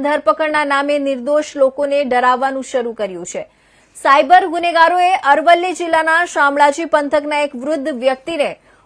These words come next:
WhatsApp કોલ દ્વારા એક કલાક માટે ડિજિટલ રીતે ધરપકડ કરવાનો અને એંસી હજાર રૂપિયા પડાવવાનો પ્રયાસ કર્યો. જો કે વૃદ્ધ વ્યક્તિની સમયસર કાર્યવાહી અને પોલીસની મદદથી મોટી છેતરપિંડી ટાળી શકાય છે.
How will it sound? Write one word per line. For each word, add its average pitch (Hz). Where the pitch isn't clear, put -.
WhatsApp 285
કોલ 339
દ્વારા 320
એક 302
કલાક 302
માટે 302
ડિજિટલ 277
રીતે 277
ધરપકડ 254
કરવાનો 262
અને 269
એંસી 302
હજાર 320
રૂપિયા 311
પડાવવાનો 277
પ્રયાસ 262
કર્યો. 254
જો 240
કે 294
વૃદ્ધ 320
વ્યક્તિની 339
સમયસર 302
કાર્યવાહી 269
અને 285
પોલીસની 294
મદદથી 277
મોટી 262
છેતરપિંડી 254
ટાળી 233
શકાય 220
છે. -